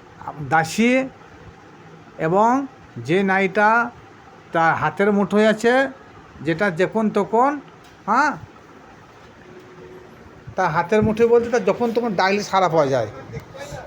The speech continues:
যার অধিকারে সে ওঠা বসা করছে, একে বলা হয়েছে।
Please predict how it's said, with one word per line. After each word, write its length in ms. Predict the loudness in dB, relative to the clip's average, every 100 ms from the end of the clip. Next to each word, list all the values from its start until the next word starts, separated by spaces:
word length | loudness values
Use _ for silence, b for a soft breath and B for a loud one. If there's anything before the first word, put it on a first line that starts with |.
| -14 -6
যার 300 | 2 4 4 2 -6 -20 -20 -20 -20 -20 -18 -18 -18 -16 -16 -14 -14 -14 -14 -14 -8 0
অধিকারে 440 | 2 4 4 4
সে 140 | 4 2
ওঠা 380 | 2 -2 0
বসা 200 | 2 2
করছে, 640 | 2 2 2 2 4 4 2 -6 -18 -18 -18 -20 -20 -18 -2
একে 300 | 0 2 2
বলা 220 | 4 4
হয়েছে। 400 | 4 2 0 -4